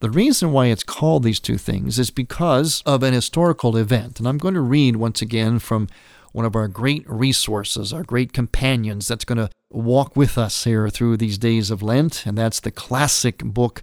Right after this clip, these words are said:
by Archimandrite Callistus Ware called The Lenten Triodion, The Lenten Triodion. And he writes this about the first Sunday of Lent.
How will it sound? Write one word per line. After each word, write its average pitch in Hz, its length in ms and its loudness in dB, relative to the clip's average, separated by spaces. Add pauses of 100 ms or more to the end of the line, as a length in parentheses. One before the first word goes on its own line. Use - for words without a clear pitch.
(140)
by 107 460 -2 (100)
Archimandrite 113 600 2
Callistus - 500 -4
Ware 113 300 4
called 110 240 0
The 110 100 0
Lenten 143 500 2
Triodion, 110 800 0
The - 80 -6
Lenten 139 480 0
Triodion. 110 840 -2 (260)
And 139 260 0
he - 180 -2
writes 180 360 2
this - 500 -2 (460)
about 113 260 0
the 113 80 -6
first 117 320 -2
Sunday 104 200 -2
of 95 140 -4
Lent. 113 460 -4